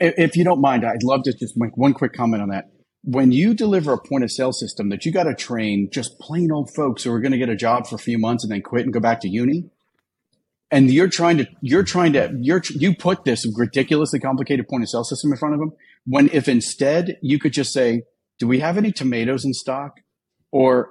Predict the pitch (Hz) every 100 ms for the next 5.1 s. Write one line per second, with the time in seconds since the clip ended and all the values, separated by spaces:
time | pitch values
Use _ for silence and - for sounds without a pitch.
0 | - _ _ _ - 117 135 165 190 170
1 | 143 123 104 123 127 123 117 123 - 117
2 | 117 - 113 110 117 135 143 - 135 139
3 | 147 180 185 - _ _ _ - 131 127
4 | 123 104 123 120 - - - 95 104 160
5 | 170